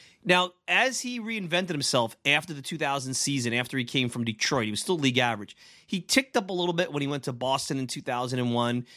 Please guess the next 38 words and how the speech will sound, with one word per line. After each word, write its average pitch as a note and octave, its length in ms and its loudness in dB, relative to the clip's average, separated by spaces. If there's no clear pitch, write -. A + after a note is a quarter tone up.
then D3 100 4
he G#3 60 6
went A#3 140 4
back F#3+ 160 2
to - 60 -10
the C#3+ 60 -8
Dodgers C3 460 -2
and B2 80 -8
had A2 120 -10
back-to-back C3 520 -4
seasons A2+ 800 -8
of A#2+ 140 0
winning B2 220 2
sixteen A#2+ 440 -2
ball C3 220 4
games. A2+ 240 -2
It A#2+ 60 -4
was B2 100 0
actually A#3 240 0
pretty F#3+ 240 -6
good, D3+ 320 -2
his C#3 160 -4
second D3+ 320 2
stint D#3+ 240 -2
with C3 80 -10
the A#2 60 -8
Dodgers. B2+ 420 2
His D3 140 -2
strikeout C#4 600 4
rate B2+ 300 -6
lowered. A2 340 -8
His A#2 120 -10
walk A#3+ 280 4
rate A#3+ 180 -2
never D3 280 -6
did. A#2 460 -6
You D3 100 -2
know, B2 320 2